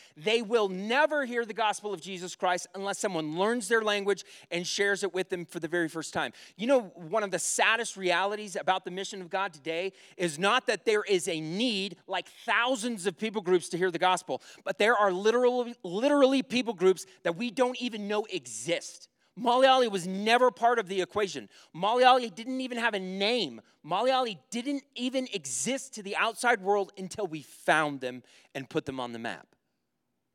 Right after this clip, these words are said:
Man, there is a dire need for men and women to not only die to themselves, but to die to this world. And dying to this world, they leave it all behind for the sake of making Jesus Christ known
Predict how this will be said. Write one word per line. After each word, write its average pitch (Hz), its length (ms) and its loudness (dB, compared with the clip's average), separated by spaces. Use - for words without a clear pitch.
Man, 170 160 0
there 202 240 2
is 185 160 -2
a 123 140 -6
dire 165 600 0
need 143 600 -6
for - 140 -14
men 190 520 -2
and 165 160 -12
women 127 420 -4
to 156 100 -8
not 196 160 2
only 180 180 -2
die 170 440 0
to 202 120 -14
themselves, 156 640 0
but - 140 -10
to 135 80 -12
die 175 400 0
to 208 160 -8
this 196 240 -6
world. 135 360 -2
And 147 200 -12
dying 202 380 2
to 226 100 -14
this 214 200 -8
world, 147 320 -4
they 151 140 -2
leave 156 200 -4
it 139 180 -6
all 202 260 4
behind 190 480 0
for 175 100 -20
the 151 80 -16
sake 175 260 -8
of 135 120 -14
making 160 260 -4
Jesus 160 380 -8
Christ 170 420 0
known 135 500 -4